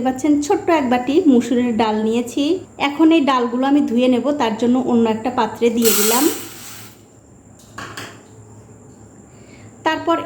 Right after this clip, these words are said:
এর মধ্যে জল দিয়ে দুই থেকে তিনবার ধুয়ে নিলেই কিন্তু হয়ে যাবে। দেখুন, ডাল কিন্তু আমি খুব ভালো করে ধুয়ে নিয়েছি,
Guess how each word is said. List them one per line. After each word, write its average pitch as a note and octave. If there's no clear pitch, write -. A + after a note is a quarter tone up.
এর C#4
মধ্যে D4
জল B3
দিয়ে C4+
দুই C4+
থেকে C4+
তিনবার B3
ধুয়ে A#3+
নিলেই A3+
কিন্তু D4
হয়ে G3+
যাবে। -
দেখুন, E4
ডাল D4+
কিন্তু D4
আমি C#4+
খুব D4+
ভালো A#3
করে C4
ধুয়ে B3
নিয়েছি, D4